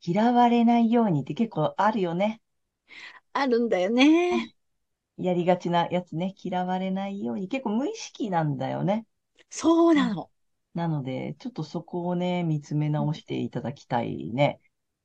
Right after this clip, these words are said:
Speaker 2: うん。
Speaker 1: 無意識に嫌われないように、嫌われないようにやってることがね、あると、ちょっと、ちょっとムンゲと今回言っちゃいそうだね。だから気をつけて。
Speaker 2: そうなんです。
Speaker 1: うん。
Speaker 2: これってね、全-、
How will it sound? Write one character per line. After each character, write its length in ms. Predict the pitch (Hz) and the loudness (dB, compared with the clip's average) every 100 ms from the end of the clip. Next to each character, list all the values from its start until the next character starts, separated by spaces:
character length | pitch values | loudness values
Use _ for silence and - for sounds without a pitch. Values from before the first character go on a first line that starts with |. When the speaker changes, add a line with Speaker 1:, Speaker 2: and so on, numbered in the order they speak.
| _ | _
Speaker 2:
う 60 | 185 | -4
ん。 20 | |
Speaker 1:
無 60 | 233 | -2
意 40 | |
識 360 | 247 226 - 233 | -4 -8 -4 -2
に 240 | 247 254 - | -2 -2 -4
嫌 240 | 196 202 | 0 2
わ 140 | 196 | 2
れ 140 | 208 208 | -2 -2
な 140 | 208 | -2
い 120 | 208 | -4
よ 120 | 208 208 | -4 -4
う 40 | |
に、 140 | 190 190 | -6 -6
嫌 160 | 208 | -6
わ 120 | 226 240 | -4 -2
れ 100 | 240 | -2
な 140 | 240 | -2
い 100 | 233 | -2
よ 120 | 233 | -2
う 20 | |
に 140 | 233 202 | -2 -2
や 100 | 180 | -6
っ 20 | |
て 160 | - 170 | -6 -4
る 140 | 170 | -4
こ 120 | 165 | -6
と 140 | 165 160 | -6 -4
が 220 | 135 123 _ _ _ _ | -6 -8 _ _ _ _
ね、 220 | 180 - | -4 -4
あ 100 | - | -2
る 120 | 156 143 | -2 -2
と、 260 | 139 - _ _ _ _ | -6 -8 _ _ _ _
ち 60 | 170 | 0
ょ 20 | |
っ 40 | |
と、 100 | 143 | 0
ち 60 | - | 0
ょ 20 | |
っ 20 | 120 | -2
と 100 | 120 | 0
ム 220 | 135 135 | 0 0
ン 60 | |
ゲ 140 | 127 131 | 0 0
と 260 | 127 - - _ _ _ _ | -2 -4 -8 _ _ _ _
今 160 | 147 | -2
回 120 | - | 0
言 80 | 95 | -2
っ 20 | |
ち 100 | 117 | 0
ゃ 20 | 127 | -2
い 40 | |
そ 140 | 113 117 | -2 -4
う 20 | |
だ 120 | 107 | 0
ね。 240 | 196 190 - _ _ | 0 -2 -6 _ _
だ 120 | - | -10
か 100 | 143 | -8
ら 140 | - 113 | -10 -12
気 0 | |
を 20 | |
つ 80 | - | -10
け 60 | |
て。 40 | 139 | -2
Speaker 2:
そ 120 | 247 | 2
う 40 | |
な 120 | 262 175 | 4 4
ん 40 | |
で 120 | 139 | 0
す。 160 | 135 - 156 | -6 -10 -16
Speaker 1:
う 20 | |
ん。 80 | 131 | -2
Speaker 2:
こ 140 | - | 6
れ 120 | 370 | 10
っ 20 | 440 | 10
て 140 | - | 10
ね、 160 | 381 370 | 6 6
全-、 240 | 226 262 | 4 8